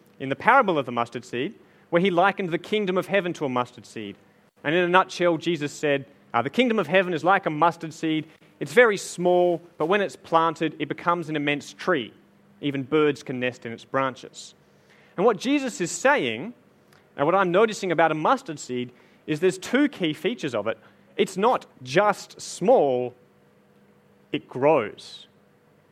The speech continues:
And the lesson is obvious for us as well as we consider faith. Yes, small faith can do wondrous things, but our faith is called to grow. This Jesus rebuked the disciples, saying,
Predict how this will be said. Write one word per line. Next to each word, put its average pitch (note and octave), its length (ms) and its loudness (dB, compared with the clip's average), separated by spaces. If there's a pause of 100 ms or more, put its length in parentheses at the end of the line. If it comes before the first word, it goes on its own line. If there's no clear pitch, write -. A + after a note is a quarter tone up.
(460)
And C3 100 -4
the C3 60 -2
lesson D#3 320 0
is C3 100 -6
obvious C#3 360 0
for B2+ 160 -2
us C3+ 160 -4
as A#2 100 -10
well C3 240 0
as A#2 100 -6
we B2 80 -6
consider A#2 360 -8
faith. - 500 -6 (880)
Yes, G3 220 2
small F#3+ 360 4
faith F3 360 0
can D3+ 100 -6
do C#3+ 140 -2
wondrous C#3 420 -2
things, A2 560 -8 (480)
but C#3+ 80 -2
our D3 100 4
faith D#3+ 380 -2
is B2+ 120 -12
called C3+ 320 -4
to A2+ 100 -16
grow. A#2 380 0 (1800)
This G#3 200 2
Jesus G#3 480 -2
rebuked F3 420 0
the D3+ 100 -2
disciples, D#3 560 0
saying, D3 380 -2